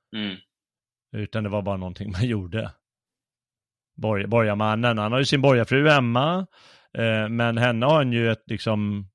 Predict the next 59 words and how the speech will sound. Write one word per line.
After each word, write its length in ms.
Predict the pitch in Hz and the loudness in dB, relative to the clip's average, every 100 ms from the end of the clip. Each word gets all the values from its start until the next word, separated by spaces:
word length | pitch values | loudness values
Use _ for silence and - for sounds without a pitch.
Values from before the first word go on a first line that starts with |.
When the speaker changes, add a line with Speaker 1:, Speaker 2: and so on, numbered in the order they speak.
| _ _ _ _ _ _ - | _ _ _ _ _ _ -2
Speaker 2:
särskilt 320 | 120 123 107 | -2 -2 0
förhållande 400 | 147 110 107 110 | 0 2 -2 -4
med, 200 | 101 92 | -4 -4
och 100 | 95 | -4
sen 180 | - 101 | -4 -4
så 140 | - | -6
ska 120 | - | -6
han 60 | 117 | -4
väl 140 | 117 107 | -2 -2
ut 180 | 92 | -4
och 60 | 104 | -4
leva 220 | 101 95 | -4 -2
ut 140 | 98 - | -4 -2
de 100 | 147 | -2
där 80 | |
drifterna 640 | 90 104 - - 101 95 90 | -2 -4 -8 -8 -6 -6 -6
på 260 | 101 92 | -6 -6
bordellen. 720 | 90 101 92 104 113 104 107 98 - - - | -6 -6 -6 -6 -6 -4 -6 -8 -16 -20 -6
Men 120 | 120 | 0
man 140 | 135 | 2
talar 380 | 117 165 143 139 | 2 4 6 4
ju 60 | 190 | 2
inte 140 | 170 | 2
om 140 | 113 107 | 0 0
alla 360 | - 107 101 | -2 -2 -2
de 180 | 98 98 | -4 -4
grejerna, 460 | 98 107 135 127 104 | -4 -4 -4 -4 -4
så 120 | 120 | -2
det 100 | 117 | 0
var 160 | 123 | 0
väl 100 | 135 | -2
liksom 340 | 139 - 131 131 | -4 -4 -2 -2
outsagt 800 | 160 131 120 - - 190 - - | -4 -2 -2 -2 -2 -4 -6 -10
då, 220 | 95 98 | -6 -4
men 300 | 101 101 101 - - - | -2 -2 -4 -10 -20 -10
självklart 600 | - 127 95 - 165 - | -2 -2 -2 -4 -4 -2
för 100 | 107 | -4
de 100 | 107 | -4
flesta. 500 | - 147 - - 110 | -4 -6 -6 -4 -2
Men, 300 | 101 101 98 _ _ | -2 -4 -8 _ _
men 140 | 117 107 | -4 0
vi 160 | 120 | 0
kan, 240 | - 160 135 | 0 -2 0
vi 100 | 143 | 0
har 80 | |
väl 120 | 202 196 | 0 -4
lite 260 | 185 175 | -6 -6
svårt, 240 | - 110 - | -4 -4 -2
jag 60 | |
vet 80 | 175 | -4
inte 120 | 165 | -2
vad 120 | 113 | 0
mer 280 | 107 117 190 | 0 -2 -6
han 120 | 185 156 | -6 -4
kan 140 | 156 | -2
gjort 280 | 110 - - | -2 -4 -2
än 160 | 110 | 0
att, 160 | 110 - | 0 0
eh, 140 | 107 | -2